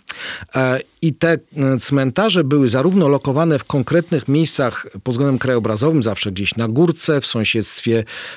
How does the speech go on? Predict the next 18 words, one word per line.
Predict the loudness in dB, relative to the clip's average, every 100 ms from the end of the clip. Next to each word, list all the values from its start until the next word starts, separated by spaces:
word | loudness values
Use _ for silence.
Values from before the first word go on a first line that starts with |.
| -8
e, | -2 0 0
wsi, | 0 0 2 4 4
na | 4 2
skraju | 0 0 2
lasu, | 2 2 2 2
ale | 2 0
też | 0 0
były | 2 0
lokowane | 2 0 0 2 2
w | 2 4
miejscach, | 4 4 2 0 -2 -2 -6
które | -4 2 2 2 -2 -16 -4
odegrały | 0 2 2 4 4 4
istotną | 2 -4 0 -2 0 2 2
rolę | 4 4 2
w | 0
walkach | 0 0 -2 -8
pierwszowojennych. | -6 -6 -2 -2 0 -2 -2 -2 -2 -4